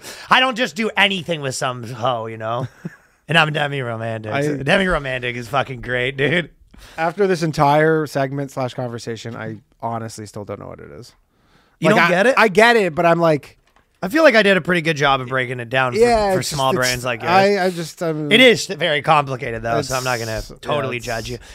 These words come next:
Speaker 1: She goes, "I imagine that this also means they can have casual sex. I think understanding the difference lies in unlearning."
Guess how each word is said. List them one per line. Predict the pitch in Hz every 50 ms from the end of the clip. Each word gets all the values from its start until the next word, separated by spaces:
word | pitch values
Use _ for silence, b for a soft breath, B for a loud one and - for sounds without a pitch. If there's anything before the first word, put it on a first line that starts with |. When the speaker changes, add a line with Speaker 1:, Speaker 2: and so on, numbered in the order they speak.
| B B
Speaker 1:
She | B 170
goes, | 175 139 - b b b b b b b b b b
"I | - 175 180
imagine | 185 175 185 190 214 240 196 226 214 185 160
that | 147 - 143
this | 147 147 -
also | 135 123 127 135
means | 131 127 123 120
they | 123 123
can | 113 120 120
have | 110
casual | - 117 113 113 131 139
sex. | - - 113 113 - - B B B B B
I | B 165 165
think | - - 247 277 262 - -
understanding | 185 214 254 277 302 - - - 208 202 208 208 202 196 175
the | 151 143
difference | 123 98 151 147 135 - - 120 - - 151 139 - - - -
lies | 139 135 160 165 170 170 165 135 147
in | 170 147 139 135 - _ _ _ _ _ _ -
unlearning." | 233 233 285 330 339 302 262 214 180 147 120 113 110 110 110 113 120 131 135 117